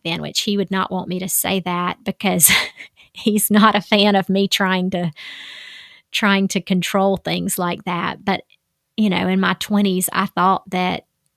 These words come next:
depression was something you could snap out of. I thought it was, like, a bad mood. And then if I just tried hard enough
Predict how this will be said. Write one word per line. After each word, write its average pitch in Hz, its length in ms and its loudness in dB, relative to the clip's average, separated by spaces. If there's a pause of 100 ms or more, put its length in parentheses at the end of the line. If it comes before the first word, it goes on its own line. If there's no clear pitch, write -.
depression 185 720 0
was 175 580 0 (420)
something 202 500 4
you 190 120 4
could 190 200 -2
snap 185 400 2
out 196 220 2
of. 208 500 2
I 190 140 -2
thought 185 260 0
it 175 120 -2
was, 170 380 -2
like, 185 200 -6
a 185 60 -2
bad 180 380 0
mood. 196 460 4
And 180 180 0
then 180 80 0
if 180 140 -2
I 170 80 0
just 196 280 2
tried 220 380 2
hard 240 300 2
enough 170 580 2